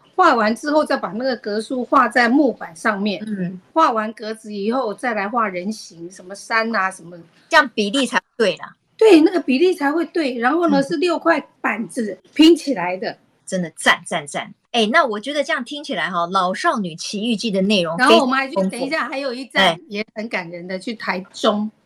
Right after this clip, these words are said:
Speaker 2: 台中，
Speaker 1: 台中有一个抗癌小斗士。
Speaker 2: 在嗯。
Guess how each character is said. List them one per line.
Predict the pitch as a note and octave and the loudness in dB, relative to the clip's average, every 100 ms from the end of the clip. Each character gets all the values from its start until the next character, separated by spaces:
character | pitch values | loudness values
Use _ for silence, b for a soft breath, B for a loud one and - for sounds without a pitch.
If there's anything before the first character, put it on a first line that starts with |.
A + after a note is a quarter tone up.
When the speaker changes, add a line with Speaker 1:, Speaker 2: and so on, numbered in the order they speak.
| _ | _
Speaker 2:
台 | - F#3 | -6 -4
中， | F#3+ F#3 F#3 | 2 0 0
Speaker 1:
台 | A3+ | -4
中 | B3 D#4+ E4 D4 | -2 2 2 2
有 | F#3+ | 0
一 | A3 | 0
个 | A#3 | -2
抗 | A#3 C#4 B3 | 0 0 2
癌 | F#3 | 0
小 | F#3+ F#3 | -2 -6
斗 | E3+ G#3 F#3+ | -4 -4 -4
士。 | - G#3+ E3+ | -8 -12 -12
Speaker 2:
在 | - _ - | -16 _ -6
嗯。 | G3+ B3 B3+ A3+ G3 | -2 -2 0 0 0